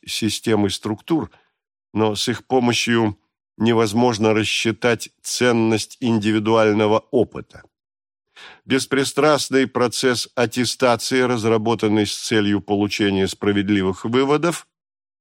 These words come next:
не может обойти корпоративную культуру, в которой женщинам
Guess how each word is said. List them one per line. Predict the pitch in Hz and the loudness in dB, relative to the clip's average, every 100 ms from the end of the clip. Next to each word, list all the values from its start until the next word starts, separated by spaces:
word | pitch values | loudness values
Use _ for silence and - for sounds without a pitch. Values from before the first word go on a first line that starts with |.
| _ - | _ 2
не | 151 | 4
может | 151 151 131 127 | 6 4 2 0
обойти | 117 120 - 120 | 2 0 -2 -4
корпоративную | 113 104 110 107 - 110 104 101 | -4 -4 -2 -2 -2 -2 0 0
культуру, | - 101 92 - 117 131 | -2 -4 -4 -4 -4 -4
в | 123 | -6
которой | - 90 107 101 95 | -6 -2 0 0 -2
женщинам | 73 90 113 110 139 147 151 | -2 0 0 0 -2 -2 -2